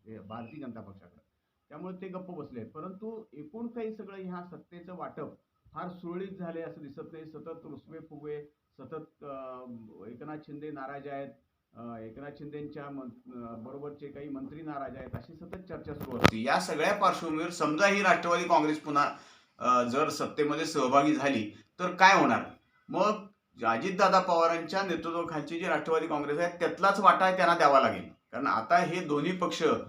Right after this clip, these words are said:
म्हणजे भारतीय जनता पक्ष आणि शिवसेना हे काही आपल्या वाट्याचं त्यांना काही द्यायला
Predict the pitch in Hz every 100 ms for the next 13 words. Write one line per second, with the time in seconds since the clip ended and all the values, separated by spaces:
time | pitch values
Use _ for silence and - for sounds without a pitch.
0 | - - 123 127 110 110 175 165 156 156
1 | 151 - 190 127 156 202 190 - 135 156
2 | 151 135 127 131 - _ 151 170 190 196
3 | 143 156 165 147 156 151 156 147 143 147
4 | 135 131